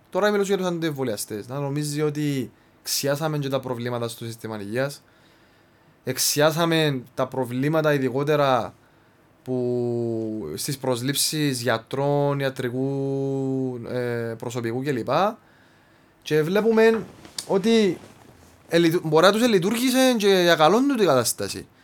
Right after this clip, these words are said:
Διότι κανένας δεν λέει τίποτε για τούτα τα προβλήματα στο σύστημα υγείας και δαμέ πρέπει να διαδηλώνουμε, διότι είναι ένα πράγμα το οποίο,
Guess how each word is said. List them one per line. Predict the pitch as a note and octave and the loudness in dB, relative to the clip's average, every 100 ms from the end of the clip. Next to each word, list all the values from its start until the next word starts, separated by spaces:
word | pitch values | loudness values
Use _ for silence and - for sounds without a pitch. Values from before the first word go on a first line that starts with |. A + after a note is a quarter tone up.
| _ | _
Διότι | - F3+ | -2 0
κανένας | G3+ F3 G3 F#3+ | 4 6 6 4
δεν | F#3+ | 2
λέει | F#3+ | 2
τίποτε | C#3 D#3+ F3 G3 B3+ - _ _ _ _ _ _ _ _ _ | 2 0 0 0 -2 -8 _ _ _ _ _ _ _ _ _
για | C3 C3+ | -2 0
τούτα | C#3 C#3+ | 2 2
τα | C3+ | 2
προβλήματα | C3+ B2+ C3+ C3+ | -2 -4 -2 0
στο | C3 - B2+ B2+ | -2 -2 -4 -4
σύστημα | B2 - C3 B2+ | -6 -10 -8 -8
υγείας | B2+ B2+ D#3+ A3+ - _ _ _ _ - | -8 -4 -4 -4 -8 _ _ _ _ -4
και | F3+ G3 B3 - | 0 2 0 -6
δαμέ | - C3+ C#3 C3 E3+ A#3+ A3 | -6 2 2 4 2 2 2
πρέπει | F3 D3 | 0 0
να | C#3 B2+ | -2 -2
διαδηλώνουμε, | A#2+ A2+ G#2 G2+ G2 F#2+ C3 - _ _ - - | -2 -2 -6 -6 -8 -6 -8 -10 _ _ -20 -6
διότι | C#3 F3+ G3 G3 F#3 E3+ C3 - _ - | 0 0 2 2 2 0 -2 -10 _ -8
είναι | C3+ | -4
ένα | D3 E3 D#3 | 0 0 2
πράγμα | E3 E3+ E3 | 2 2 0
το | D3+ | -2
οποίο, | B2 C#3+ D3 C#3 A#2 | 0 0 2 2 0